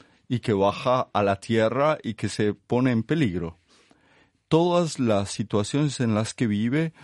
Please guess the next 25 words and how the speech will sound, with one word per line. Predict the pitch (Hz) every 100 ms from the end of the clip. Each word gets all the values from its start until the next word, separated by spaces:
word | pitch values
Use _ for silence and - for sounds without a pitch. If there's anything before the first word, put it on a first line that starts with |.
| - _
se | - 127
descubren | 120 - 139 131 135 147 151 -
como | - 120 110 104 104 101 95 - -
la | 101 98 98
agresividad | 92 98 98 - 98 98 113 135 139 -
que | - 107
vive | 113 117
en | 110
el | 98 95
mundo | 101 113 156 170
y | 143
que | - -
se | - 90
vive | 123 117 80 82
en | 85
este | 90 -
momento | 101 95 90 92 95
en | 87
África, | 78 - 127 120 170 160 - - - - _ _
y | 147 165 180 175 170 - _ _ _ _
el | - 107 117 117
buen | 101 143 170
samaritano | - 117 110 104 98 113 123 127
es | 113
Cristo | - - 117 92 - - 85